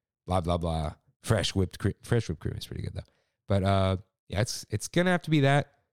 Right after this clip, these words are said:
Um, it's definitely not the Starbucks brownie. I think it's not, not as good as, uh, actually, no, that one is pretty good. The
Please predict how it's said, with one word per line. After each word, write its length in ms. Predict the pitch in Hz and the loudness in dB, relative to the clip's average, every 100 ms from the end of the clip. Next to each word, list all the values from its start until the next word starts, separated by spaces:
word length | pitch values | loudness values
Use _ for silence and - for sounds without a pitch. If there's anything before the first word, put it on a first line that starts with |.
| _ _ _ | _ _ _
Um, 640 | 98 110 110 110 104 107 - _ _ _ _ _ _ _ _ _ _ _ | 0 4 4 4 2 -2 -8 _ _ _ _ _ _ _ _ _ _ _
it's 140 | - | -2
definitely 480 | 113 110 120 107 107 | 0 2 2 4 4
not 200 | 101 - | 2 0
the 80 | 98 | -2
Starbucks 540 | - 87 78 65 - | 0 0 -2 -6 -8
brownie. 360 | - - - - _ _ _ _ _ _ | -8 -10 -12 -20 _ _ _ _ _ _
I 20 | 92 | -6
think 160 | 120 | -2
it's 80 | 98 | -2
not, 140 | 80 - _ | -4 -6 _
not 160 | 82 80 | -12 -10
as 120 | 82 | -10
good 260 | - 53 53 _ _ _ _ _ - | -8 -10 -10 _ _ _ _ _ -8
as, 340 | 85 80 - | -4 -4 -6
uh, 260 | 73 60 76 - _ _ _ _ - | -8 -8 -12 -16 _ _ _ _ -2
actually, 240 | 131 156 143 | 0 4 4
no, 160 | 104 | 4
that 180 | 85 165 | 4 4
one 120 | 165 | 4
is 100 | 147 | 2
pretty 240 | - 135 113 | 2 2 4
good. 240 | 110 104 _ _ | 2 0 _ _
The 400 | 92 87 85 80 | 0 2 2 -2